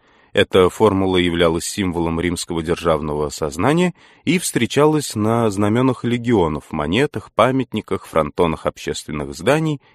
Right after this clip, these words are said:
и так далее. "А я бы не возражал", Маркис вздохнул.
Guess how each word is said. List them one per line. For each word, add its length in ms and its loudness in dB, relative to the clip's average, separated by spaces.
и 100 -2
так 180 0
далее. 320 -8
"А 180 4
я 260 6
бы 320 6
не 160 4
возражал", 760 4
Маркис 640 0
вздохнул. 720 -4